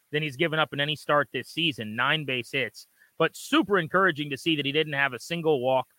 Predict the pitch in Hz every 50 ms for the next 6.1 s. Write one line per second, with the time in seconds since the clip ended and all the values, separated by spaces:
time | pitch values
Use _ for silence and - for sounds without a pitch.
0 | _ _ _ _ - 123 139 220 320 302 196 143 127 120 - - - - 156 151
1 | - - 147 135 135 131 123 117 - - 156 180 147 110 113 110 117 123 123 120
2 | 117 123 120 - 110 101 113 117 123 117 107 98 95 - _ _ _ _ _ _
3 | - - - 214 - - - - 196 185 185 180 - 175 165 165 160 - 170 160
4 | 147 143 143 - - - 170 151 - - 165 156 156 156 147 - - 147 143 147
5 | 151 147 147 135 127 - - 160 156 156 156 156 147 147 135 - - 151 147 147
6 | 143 139